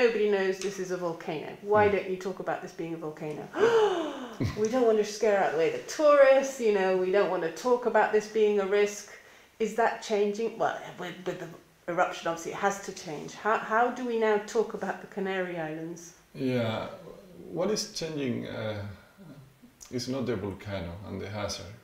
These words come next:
Speaker 2: What is changing is, uh, our society is all, nowadays more complex.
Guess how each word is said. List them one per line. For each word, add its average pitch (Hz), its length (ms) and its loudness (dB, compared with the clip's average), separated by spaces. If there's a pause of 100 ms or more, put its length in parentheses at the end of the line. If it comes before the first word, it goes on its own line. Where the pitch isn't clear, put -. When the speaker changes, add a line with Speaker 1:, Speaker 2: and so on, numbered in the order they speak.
Speaker 2:
What 95 160 -8
is - 160 -8
changing 120 480 -2
is, 117 360 -4
uh, 104 360 -8 (160)
our 110 540 -4
society 117 560 -2
is 110 200 -6
all, 101 280 -4 (600)
nowadays 110 560 -2
more 104 280 -6
complex. - 600 -10